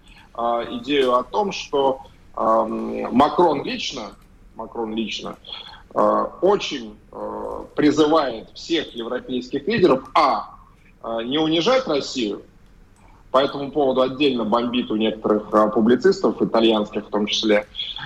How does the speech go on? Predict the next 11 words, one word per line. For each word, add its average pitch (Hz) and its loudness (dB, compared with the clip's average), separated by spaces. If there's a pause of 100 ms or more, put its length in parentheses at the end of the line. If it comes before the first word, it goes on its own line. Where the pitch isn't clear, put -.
(120)
а, 107 2
а 113 -6
с 107 -12
другой 131 0
стороны, 131 -4
начать, 113 -6
э, 127 -6
активно 123 0
разговаривать 156 4 (1800)
с 110 -6
Россией. - -8